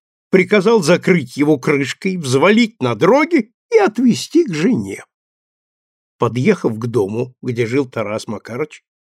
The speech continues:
провожатый бросил гроб среди двора и скрылся. На лай собак сбежались хозяйка, жильцы и соседи. Увидя разрисованного углем Тараса Макарыча,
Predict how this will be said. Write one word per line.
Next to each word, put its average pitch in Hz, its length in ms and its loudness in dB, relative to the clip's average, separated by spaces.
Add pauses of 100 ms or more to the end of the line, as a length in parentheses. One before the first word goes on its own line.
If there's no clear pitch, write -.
(220)
провожатый 175 680 4
бросил 160 580 4
гроб 143 400 2
среди 131 400 0
двора 196 460 2
и 247 160 2
скрылся. - 680 -8 (880)
На 151 140 4
лай 240 240 6
собак 214 540 2
сбежались 196 600 4
хозяйка, 196 680 2
жильцы 160 480 0
и 208 220 0
соседи. 113 840 -4 (760)
Увидя 160 480 4
разрисованного 131 920 0
углем 120 480 -2
Тараса 117 440 -6
Макарыча, 135 720 -6